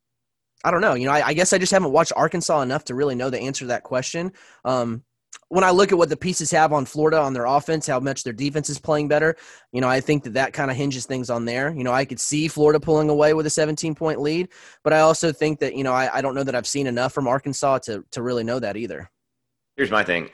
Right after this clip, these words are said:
Speaker 2: I, I think when I look
Speaker 1: Seventeen
Speaker 2: at this
Speaker 1: points is a
Speaker 2: game,
Speaker 1: lot in general, though.
Speaker 2: that's a lot of points, even for Florida. I mean, Fl-, look, Florida's prolific, but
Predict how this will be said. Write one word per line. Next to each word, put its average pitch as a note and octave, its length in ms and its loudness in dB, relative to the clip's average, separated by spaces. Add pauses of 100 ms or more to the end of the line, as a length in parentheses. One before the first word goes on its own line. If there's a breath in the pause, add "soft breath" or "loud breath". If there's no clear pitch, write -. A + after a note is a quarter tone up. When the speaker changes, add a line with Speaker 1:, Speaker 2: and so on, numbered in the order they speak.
Speaker 2:
I, A#2 160 6
I A2 200 4
think - 460 -4 (640)
when B3+ 120 4
I C4 60 6
look - 140 4
Speaker 1:
Seventeen G#3+ 60 6
Speaker 2:
at - 40 -2
this G3+ 80 6
Speaker 1:
points A3 140 4
is - 60 2
a - 20 2
Speaker 2:
game, F3 80 4
Speaker 1:
lot F3 140 4
in D3 80 -2
general, C#3+ 360 2
though. A2+ 300 -4
Speaker 2:
that's A#2+ 180 2
a A#2 60 -2
lot G2 200 4
of E2 60 -4
points, F2 280 -4
even G#2+ 180 -6
for F2+ 160 -12
Florida. E2+ 360 0
I F#2 60 -2
mean, F2+ 80 -6
Fl-, G2+ 160 -12
look, E2+ 300 -4
Florida's G2+ 340 0
prolific, E2 580 -2
but D2+ 300 -2